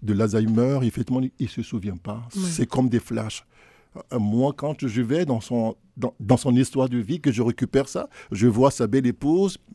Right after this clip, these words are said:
Speaker 1: peut-être qu'elle est décédée, je vois ses enfants, il y a des photos. Mon rôle aussi, c'est lui permettre effectivement de se souvenir de ça. Donc,
Speaker 2: Ah
Speaker 1: euh,
Speaker 2: ouais,
Speaker 1: par
Speaker 2: fait que ça va
Speaker 1: moment,
Speaker 2: plus loin que les soins.
Speaker 1: ça va plus loin que les soins.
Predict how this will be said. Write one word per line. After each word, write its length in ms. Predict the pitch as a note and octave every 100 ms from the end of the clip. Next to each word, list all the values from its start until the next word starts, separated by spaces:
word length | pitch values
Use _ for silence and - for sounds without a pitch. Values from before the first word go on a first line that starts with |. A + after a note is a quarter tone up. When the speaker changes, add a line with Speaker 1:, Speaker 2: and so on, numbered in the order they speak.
| -
Speaker 1:
peut-être 300 | G#2+ C#3+ -
qu'elle 140 | B2+
est 40 | B2
décédée, 440 | A#2 - A#2+ G3
je 100 | A#2
vois 220 | G#2 B2
ses 220 | C3+ C3 A#2
enfants, 320 | A2 F#3+ A3 -
il 40 | B2
y 40 |
a 20 |
des 120 | A2+ B2
photos. 360 | B2+ A#2 G#3+ - _ _
Mon 180 | A2 G#2+
rôle 240 | G#2+ F3+ D3
aussi, 220 | A#2 G2
c'est 100 | A#2
lui 120 | A#2
permettre 440 | - D#3+ F3 -
effectivement 640 | C#3 - B2+ C#3 C3 E3 F#3+ -
de 80 | B2+
se 160 | B2+ D#3+
souvenir 580 | - A3+ F#3 E3+ F#3
de 140 | E3 A#2
ça. 300 | - F3+ - _ _ _ _ _ _ _ _ _ _ -
Donc, 200 | B3+ B3+
Speaker 2:
Ah 120 | A#3+
Speaker 1:
euh, 40 |
Speaker 2:
ouais, 220 | A#3+ B3+ A3+
Speaker 1:
par 100 | G#3
Speaker 2:
fait 60 |
que 40 | D3+
ça 80 |
va 60 | A3+
Speaker 1:
moment, 100 | G3
Speaker 2:
plus 100 | C#4+
loin 140 | C#4+
que 80 | D#4
les 120 | A#3+
soins. 360 | G3+ - A#3+ B3
Speaker 1:
ça 120 | - E3+
va 120 | G3+
plus 140 | A3
loin 160 | F3+ D#3
que 100 | F#3+
les 140 | D#3
soins. 320 | - G#3+ A#3+